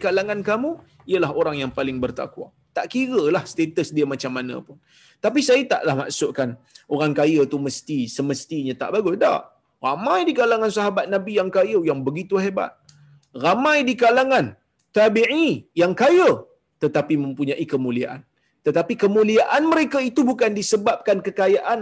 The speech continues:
ataupun kemiskinan, tetapi disebabkan ketakwaan. Kalau miskin dalam keadaan dia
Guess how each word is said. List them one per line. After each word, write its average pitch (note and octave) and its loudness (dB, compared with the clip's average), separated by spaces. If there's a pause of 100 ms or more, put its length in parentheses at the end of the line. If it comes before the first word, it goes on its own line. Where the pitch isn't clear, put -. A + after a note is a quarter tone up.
ataupun G3 -2
kemiskinan, G#3+ -2 (500)
tetapi C#3 -2 (100)
disebabkan C3 -2 (100)
ketakwaan. - -8 (800)
Kalau G#3+ 6 (120)
miskin D#4 2 (180)
dalam A3+ 4 (120)
keadaan A#3 0
dia A#3+ 4